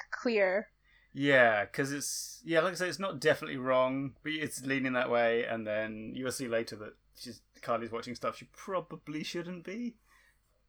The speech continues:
Speaker 2: Um,
Speaker 1: Yeah.
Speaker 2: so, yeah.
Speaker 1: And no parent would let their ten-year-old kid watch that, even if they could be watching it.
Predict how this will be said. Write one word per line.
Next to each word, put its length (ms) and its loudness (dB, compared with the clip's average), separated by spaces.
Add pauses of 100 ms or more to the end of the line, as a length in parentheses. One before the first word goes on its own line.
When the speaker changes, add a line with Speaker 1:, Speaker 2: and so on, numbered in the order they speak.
(160)
Speaker 2:
Um, 280 -4
Speaker 1:
Yeah. 440 2
Speaker 2:
so, 300 -4 (100)
yeah. 260 -8
Speaker 1:
And 140 8
no 160 6
parent 480 4
would 220 2
let 240 6 (120)
their 440 2 (760)
ten-year-old 600 -2
kid 300 -2
watch 320 -6
that, 320 -4 (140)
even 260 0
if 180 0 (840)
they 260 2 (180)
could 240 -4
be 140 -4
watching 440 -4
it. 200 -16